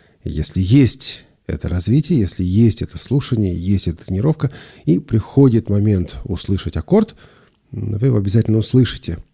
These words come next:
потому что у вас будет предыдущий опыт. Но, с другой стороны, если сказать: «Боже, ты, э, дай мне, пожалуйста, щас понять, я никогда особенно этого не слушал, но вот сейчас мне это важно», ну, вот так оно не работает.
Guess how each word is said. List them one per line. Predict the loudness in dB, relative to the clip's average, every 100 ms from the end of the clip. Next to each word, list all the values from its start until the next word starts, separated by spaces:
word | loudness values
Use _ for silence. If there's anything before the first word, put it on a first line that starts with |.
| _
потому | -8 -8
что | -4
у | -4
вас | 0
будет | -2 -2
предыдущий | -4 -4 -4 0
опыт. | 0 -2 -14 -20 -20 -6
Но, | -6 -6
с | -10 -4
другой | 0 2 2
стороны, | 2 2 2 -2 -10 -18 -4
если | -4 -2
сказать: | -4 -2 0 -2 -4
«Боже, | -6 -4 0 0 -2
ты, | -4 0 2 2 0 -2
э, | -4 -4 -6
дай | 0 2
мне, | 4 2
пожалуйста, | 0 -2 -2 -4 -4
щас | -2 -2
понять, | 0 2 2 0 -16 -20 -8
я | -2 2 2
никогда | 2 2 4
особенно | 2 0 -2 0
этого | 2
не | 0
слушал, | 2 2 2 2
но | 2 0
вот | -2
сейчас | -4 0 2 2 0
мне |
это | -2 0
важно», | 0 0 -4 -8 -20 -20 -6
ну, | 0
вот | 0 0
так | 2 2 2
оно | 2 4 2 0 -8 _ _ _ _ _ _ -2
не | 2 4 6 4 2 -4 -20 _ -2
работает. | 0 2 0 -2 -4 -8 -8